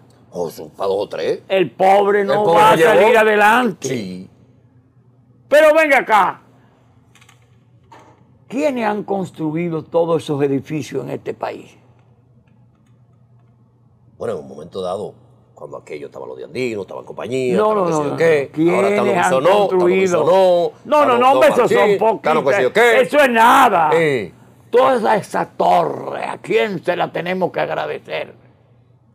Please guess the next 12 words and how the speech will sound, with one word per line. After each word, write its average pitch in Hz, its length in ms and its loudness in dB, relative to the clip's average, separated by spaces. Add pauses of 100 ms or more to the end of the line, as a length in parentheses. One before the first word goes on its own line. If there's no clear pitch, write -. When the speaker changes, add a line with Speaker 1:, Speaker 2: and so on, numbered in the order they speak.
(220)
Speaker 1:
Bueno, 120 260 -2
eh. - 80 -10 (500)
Speaker 2:
¡Al 349 220 4
narcotráfico! 339 1200 2 (160)
Speaker 1:
Ay, - 140 -4
que 104 80 -12
yo 104 60 -6
no 104 80 -8
quería 104 120 -6
ir 95 60 -12
para 101 120 -6
allá. 76 340 -12